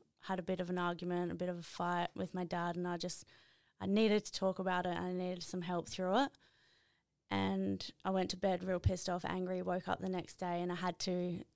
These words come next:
on the run, I was running sixty Ks a day, so I had to get on the run by seven A M and start running. But Rowan, my support crew at the time, he was, um,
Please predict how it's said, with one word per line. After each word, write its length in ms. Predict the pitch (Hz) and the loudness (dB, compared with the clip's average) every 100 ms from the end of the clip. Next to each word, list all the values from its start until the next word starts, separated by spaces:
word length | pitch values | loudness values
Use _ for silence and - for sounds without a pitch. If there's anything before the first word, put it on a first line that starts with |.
| _ _ - | _ _ -2
on 120 | 196 | 0
the 100 | 185 | 2
run, 240 | 185 185 | 6 6
I 100 | 175 | 6
was 120 | 170 175 | 2 2
running 240 | 175 175 | 0 -2
sixty 320 | - - - | -4 -6 -6
Ks 260 | - 170 170 | -4 -4 -4
a 60 | |
day, 400 | 165 165 190 254 - | -6 -2 0 0 -4
so 180 | - 185 | -4 -2
I 60 | |
had 180 | 180 175 | 0 0
to 60 | 175 | 0
get 180 | 180 175 | 0 0
on 100 | 180 | 0
the 80 | |
run 300 | 180 170 170 | 0 0 0
by 160 | 170 165 | 0 -4
seven 360 | - - 175 175 | -2 -2 -2 0
A 160 | 175 | -2
M 260 | 180 180 180 - - | -2 -4 -6 -12 -8
and 140 | 180 | -6
start 320 | - 180 175 | -2 0 0
running. 380 | 175 175 202 254 - | 0 2 2 0 -2
But 180 | 175 160 | -2 0
Rowan, 380 | 180 180 180 175 | 4 4 4 2
my 140 | 170 | -2
support 420 | 170 180 - 180 | -4 -4 0 0
crew 220 | - 180 165 | -2 -4 -4
at 80 | |
the 40 | - | -6
time, 360 | - 180 175 | -6 -4 -4
he 140 | 175 175 | -4 -4
was, 200 | 175 175 | -4 -4
um, 240 | 170 170 | -4 -6